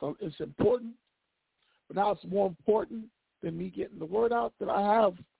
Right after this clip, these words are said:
made my length. If I'm trying to just, if I'm built my home and I'm comfortable at my home, but, but I'm not getting out to do anything else,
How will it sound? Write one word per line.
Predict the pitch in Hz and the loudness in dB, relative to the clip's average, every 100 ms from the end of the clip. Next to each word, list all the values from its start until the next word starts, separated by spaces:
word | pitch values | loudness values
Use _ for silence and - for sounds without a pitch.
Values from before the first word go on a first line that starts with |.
| _ _ _ _ _ - | _ _ _ _ _ 2
made | 190 190 185 | 4 4 0
my | 175 175 | -2 0
length. | 180 240 190 - - | 0 -2 -4 -12 -10
If | 160 - _ _ _ _ _ _ - | -10 -10 _ _ _ _ _ _ -10
I'm | 247 254 | -8 -2
trying | 269 196 | -2 0
to | 180 | -4
just, | 180 - _ - - - | -10 -18 _ -16 -16 -6
if | 208 | 0
I'm | 196 269 247 - _ _ _ _ _ 220 135 | 4 4 2 -6 _ _ _ _ _ -12 2
built | 233 - | 2 2
my | 214 196 180 | -10 -12 -12
home | 240 254 170 147 143 _ _ _ _ - | -8 -8 -8 -14 -20 _ _ _ _ -12
and | 170 | -8
I'm | 175 180 147 _ - | -6 -6 -10 _ -2
comfortable | 269 277 - - 196 | 0 0 -4 -4 -4
at | - | -2
my | 180 160 147 - | 0 0 -4 2
home, | 311 269 - _ _ _ _ _ _ _ _ _ _ - | 4 4 -2 _ _ _ _ _ _ _ _ _ _ -6
but, | 254 - 262 - | -4 -4 -14 -2
but | 220 | 0
I'm | 214 | 2
not | 233 - - | 0 -2 -2
getting | 247 - 240 | -2 -2 -6
out | 226 233 | -6 -8
to | 196 | -4
do | 233 | -2
anything | 233 - 226 240 | -2 -6 -8 0
else, | 339 294 | 2 2